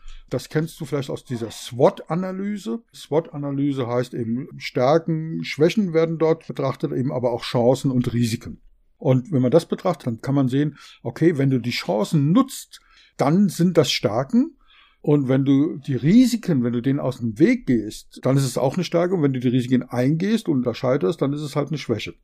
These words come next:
So, und daher kommt dieser Mythos, dass wir sagen, okay, wenn das so ist, dann müssen wir natürlich die Stärken stärken bis zum geht nicht mehr und die Schwächen schwächen.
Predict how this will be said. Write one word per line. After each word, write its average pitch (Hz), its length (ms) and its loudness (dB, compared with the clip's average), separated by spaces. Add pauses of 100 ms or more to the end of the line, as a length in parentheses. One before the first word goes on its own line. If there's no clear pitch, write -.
(180)
So, 131 120 0
und 113 260 -6
daher 156 300 4
kommt 175 380 0
dieser 117 160 0
Mythos, 170 580 2
dass 151 160 -6
wir 135 80 -2
sagen, 131 340 -4 (200)
okay, 196 440 -2 (280)
wenn 143 160 2
das 139 180 4
so 120 180 2
ist, 220 460 -2 (100)
dann 147 260 0
müssen 147 260 0
wir 135 60 4
natürlich 131 340 0
die 113 100 -6
Stärken 127 420 -2
stärken 156 460 -4
bis 156 140 -6
zum 143 160 -2
geht 131 200 -2
nicht 135 140 -4
mehr 131 400 0
und 123 220 0
die 113 60 -4
Schwächen 113 360 -6
schwächen. - 420 -10